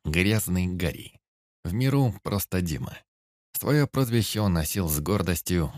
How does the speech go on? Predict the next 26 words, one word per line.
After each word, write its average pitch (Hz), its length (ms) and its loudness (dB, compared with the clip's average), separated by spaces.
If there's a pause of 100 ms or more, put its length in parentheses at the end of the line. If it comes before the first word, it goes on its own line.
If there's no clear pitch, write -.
и 113 160 2
просил 73 440 -4
обращаться 69 640 -4
исключительно 82 680 -2
так, - 320 -8 (300)
без 90 240 0
вариантов. 78 580 -2 (460)
Почему - 380 0
грязный? 98 560 0 (320)
То 143 100 2
ли 117 160 2
из-за 87 240 0
вечного 87 460 0
поношенного 76 640 -2
камуфляжа 71 600 -4
в - 80 -16
пятнах 76 320 -4
глины 76 400 -2
и - 60 -8
масла, 90 520 -2 (380)
то 123 100 0
ли 113 120 2
из-за 101 320 -2
специфического 87 760 -2
чувства - 420 -2
юмора. 73 500 -4